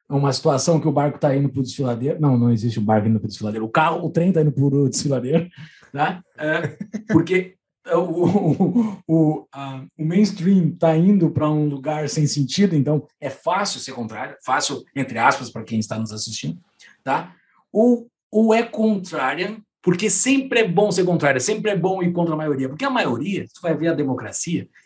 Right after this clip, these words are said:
é burra. Então, assim, <laughs> é sempre, é, tu vê que a maioria sempre é burra. Então,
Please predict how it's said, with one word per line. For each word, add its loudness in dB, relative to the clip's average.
é -12
burra. 4
Então, -6
assim, 2
<laughs> 0
é -2
sempre, 2
é, 4
tu -2
vê 4
que 0
a 0
maioria 2
sempre 0
é 0
burra. -6
Então, 0